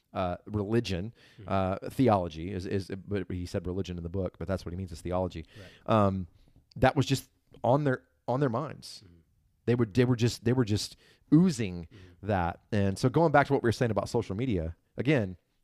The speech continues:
Speaker 1: it's okay to have those conversations around theology,
Speaker 2: Mm-hmm.
Speaker 1: but what's the point?
Speaker 2: What's, wha-, what's the motive?
Speaker 1: Yeah,
Speaker 2: That's right.
Speaker 1: what's the
Speaker 2: 'Cause,
Speaker 1: motive?
Speaker 2: I mean,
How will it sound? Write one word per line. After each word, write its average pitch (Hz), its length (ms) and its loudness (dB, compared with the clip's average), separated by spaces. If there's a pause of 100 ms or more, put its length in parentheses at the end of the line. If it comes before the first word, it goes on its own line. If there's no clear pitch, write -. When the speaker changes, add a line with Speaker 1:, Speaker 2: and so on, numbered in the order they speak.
Speaker 1:
it's 175 100 -6
okay 208 240 2
to 151 40 0
have 156 220 -2
those 120 140 -6
conversations 127 640 -8
around 104 240 -2
theology, 85 580 0 (220)
Speaker 2:
Mm-hmm. 95 120 -20 (1120)
Speaker 1:
but 120 100 -4
what's 135 180 -2
the - 100 -4
point? 151 180 4
Speaker 2:
What's, - 220 -4
wha-, 104 380 -6
what's 107 220 -8
the 101 80 -12
motive? 87 360 -12
Speaker 1:
Yeah, 139 180 4
Speaker 2:
That's - 40 -4
right. - 140 -12
Speaker 1:
what's 110 140 -4
the - 100 -4
Speaker 2:
'Cause, 101 140 2
Speaker 1:
motive? 113 140 -12
Speaker 2:
I 139 60 -6
mean, 123 180 -6